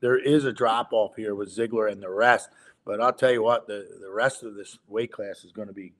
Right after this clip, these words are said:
you know, a battle. I mean, there's, there's guys in here that, that've been to regionals more than one time. They've been to Hershey more than one time. They've medaled. Um, this is just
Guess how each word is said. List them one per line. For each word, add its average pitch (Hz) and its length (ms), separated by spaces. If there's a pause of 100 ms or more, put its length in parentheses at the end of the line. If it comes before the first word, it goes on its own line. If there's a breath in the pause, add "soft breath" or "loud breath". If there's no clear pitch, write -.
(120)
you 104 80
know, 87 140 (120)
a 87 100 (160)
battle. 95 500 (480 soft breath)
I 101 80
mean, 104 200
there's, 123 260 (100)
there's 113 320
guys 113 400
in 110 120
here 104 420 (300 soft breath)
that, 107 360
that've 98 160
been 120 160
to 107 60
regionals 113 560
more 113 200
than 113 120
one 110 200
time. 113 300
They've 98 120
been 95 160
to 90 100
Hershey 120 340
more 113 240
than 110 100
one 107 200
time. 107 280
They've 90 180
medaled. 110 600 (480 soft breath)
Um, 101 300
this 131 260
is 110 160
just - 420